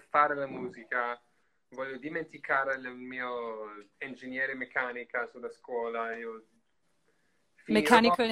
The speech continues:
Speaker 2: yeah, that's what you
Speaker 1: appena,
Speaker 2: did, like, you
Speaker 1: appena finirò
Speaker 2: mm-hmm.
Speaker 1: la, la mia studia, eh,
Speaker 2: Mm.
Speaker 1: com-, com-, comincio di fare la musica, basta, appunto. Era
Speaker 2: Wow,
Speaker 1: così,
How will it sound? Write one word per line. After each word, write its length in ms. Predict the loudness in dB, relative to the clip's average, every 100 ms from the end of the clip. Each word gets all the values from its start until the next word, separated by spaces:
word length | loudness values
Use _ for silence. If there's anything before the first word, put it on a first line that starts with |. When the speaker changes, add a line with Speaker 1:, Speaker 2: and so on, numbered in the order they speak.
| 2
Speaker 2:
yeah, 220 | 8 8 8
that's 240 | 2 2
what 120 | -4
you 140 | 2 2
Speaker 1:
appena, 240 | 4 2
Speaker 2:
did, 80 | 2
like, 260 | -2 -4 -4
you 120 | -2
Speaker 1:
appena 280 | -2 -4 -8
finirò 440 | -4 -2 0 -2
Speaker 2:
mm-hmm. 100 | -4
Speaker 1:
la, 200 | -6 -8 -10
la 140 | -14
mia 680 | -12 -10 -8 -8 -12 -14 -18 _
studia, 680 | -20 -18 -16 -6 -4 -4 -10 _ _ _ _ _
eh, 680 | -6 -2 0 0 0 -2 -6
Speaker 2:
Mm. 60 | -10
Speaker 1:
com-, 340 | -10 -10 -10 -14
com-, 400 | -12 -10 -10 -12
comincio 640 | -10 -8 -6 -6 -2 0
di 580 | 0 -4 -8 -8 -10 -12 0
fare 220 | 2 4
la 120 | 2
musica, 640 | -2 -10 -14 -4 -4 -4 -12
basta, 500 | 0 0 0 -6 -8
appunto. 580 | -8 -12 -10 -10 -10 _ _ _ _ _ _ _ _
Era 200 | 2 8
Speaker 2:
Wow, 360 | 10 10 10
Speaker 1:
così, 120 | 6